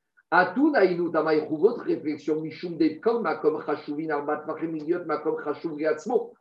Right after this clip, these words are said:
Parce que dans tous les endroits du chasse, quatre fachim, c'est un shiur pour être un domaine pour soi. Atem, Amrim, Shiaf, Makom, Zeu, Reatzmo. Donc vous dites que maintenant, quand j'ai quatre fachim au milieu, que ça va pas, ça veut dire que c'est un domaine pour soi, ce ça va pas.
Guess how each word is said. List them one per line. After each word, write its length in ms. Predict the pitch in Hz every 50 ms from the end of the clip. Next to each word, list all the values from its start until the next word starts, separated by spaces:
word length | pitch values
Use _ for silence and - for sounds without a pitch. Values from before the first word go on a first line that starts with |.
| _ _ _ _ _ -
Parce 200 | - 233 233 233
que 100 | - 208
dans 240 | 196 180 180 160 -
tous 120 | 226 226
les 180 | 226 202 165 185
endroits 320 | 170 165 147 151 170 165
du 120 | 170 170
chasse, 540 | 147 - - 180 175 165 156 - - - _ _ _ _ _ _ _
quatre 180 | - 240 202 - -
fachim, 400 | 220 - - - 185 226 233 208
c'est 160 | - - 202
un 80 | 190 185
shiur 360 | - - 202 220 233 - -
pour 140 | - 175 185
être 180 | 190 185 -
un 60 | 170 165
domaine 300 | 170 165 165 175 220 -
pour 160 | 135 - -
soi. 200 | - - - - _ _ _ _ _ _ _
Atem, 460 | - 135 147 147 - - 247 302 311 311
Amrim, 420 | 294 277 277 262 277 285 262 220
Shiaf, 420 | - - - 196 233 269 277 277 -
Makom, 380 | - - - - 208 196 190
Zeu, 240 | 170 147 185 175 165
Reatzmo. 500 | 147 143 120 113 - - 131 - - - _ _ _ _ -
Donc 160 | - 247 240 254
vous 160 | 285 294 294
dites 160 | 269 - -
que 60 | 240 254
maintenant, 240 | 247 247 269 247
quand 160 | - - 262 233
j'ai 180 | - 254 -
quatre 220 | - 269 277 - -
fachim 340 | 240 240 - - 226 226
au 80 | 220 214
milieu, 280 | 208 214 190 208 202 190
que 40 |
ça 160 | - - 220 208
va 140 | 202 190 185
pas, 300 | 190 180 - - - - _ _ _ _ _ _
ça 160 | - - 233
veut 100 | 240 233
dire 160 | 185 214 214 -
que 80 | 175
c'est 160 | 156 - 185
un 120 | 175 180 170
domaine 300 | 160 190 190 185 185 -
pour 180 | - - -
soi, 200 | - - 196 180
ce 160 | - - 160 151
ça 220 | - - 180 180
va 140 | 160 147 -
pas. 220 | 143 135 - -